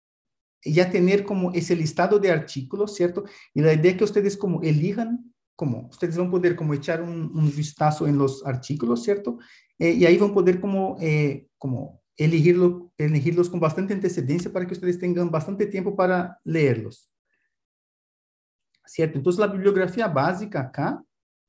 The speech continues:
eh, entonces, van a ser apuntes de la clase, ¿cierto? Y nosotros como,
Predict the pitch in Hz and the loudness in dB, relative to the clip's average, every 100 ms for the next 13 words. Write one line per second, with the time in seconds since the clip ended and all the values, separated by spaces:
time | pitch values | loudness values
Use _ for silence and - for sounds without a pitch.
0 | - - _ _ 135 139 147 156 139 156 | -20 -20 _ _ 2 2 2 0 2 2
1 | 185 175 165 190 220 202 185 156 156 117 | 4 2 0 -2 -2 2 4 2 0 -4
2 | 139 - 247 - 180 180 - 196 196 185 | -4 -6 -12 -4 -4 -2 -4 0 2 2
3 | 208 202 - 208 202 202 - | 0 -4 -8 -4 -2 -2 -6